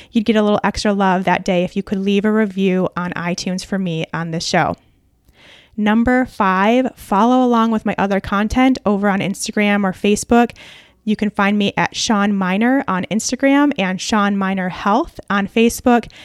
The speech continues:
Head to my website, sean miner dot com, to see what I'm up to.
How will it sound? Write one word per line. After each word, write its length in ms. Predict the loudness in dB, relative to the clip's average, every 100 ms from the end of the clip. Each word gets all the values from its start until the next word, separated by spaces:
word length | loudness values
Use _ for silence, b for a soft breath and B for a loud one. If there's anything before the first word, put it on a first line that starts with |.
| B
Head 240 | 0 0 2
to 80 | 0
my 180 | 0
website, 600 | 2 2 0 0 2 2 0
sean 260 | -2 0
miner 280 | 0 -2 -2
dot 220 | -4 -4
com, 320 | -2 2 4 2
to 40 |
see 260 | 0 -2 -2
what 140 | -2
I'm 160 | -4 0
up 180 | 2 2
to. 420 | 2 4 6 4